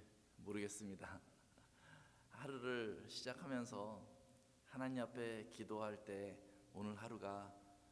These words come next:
정말 하나님께서 기뻐하시는, 또 하나님께서 우리의 길을 열어주시는 그런 하루 되게 될 줄로 믿습니다. 우리, 어, 우리 시간에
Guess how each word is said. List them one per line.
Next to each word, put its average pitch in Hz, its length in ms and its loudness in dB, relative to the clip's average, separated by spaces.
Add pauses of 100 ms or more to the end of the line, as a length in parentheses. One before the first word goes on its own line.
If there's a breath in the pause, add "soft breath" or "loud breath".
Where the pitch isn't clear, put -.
(180 loud breath)
정말 110 220 4
하나님께서 110 800 0
기뻐하시는, 101 760 2 (380)
또 104 200 0
하나님께서 117 760 0 (320 loud breath)
우리의 104 260 2
길을 107 240 0
열어주시는 101 640 2 (300 loud breath)
그런 101 240 0
하루 101 400 0 (220)
되게 98 200 -2
될 92 160 -2
줄로 101 300 -2
믿습니다. 90 640 -2 (600 loud breath)
우리, 120 360 0
어, 101 460 2
우리 123 180 2
시간에 123 580 6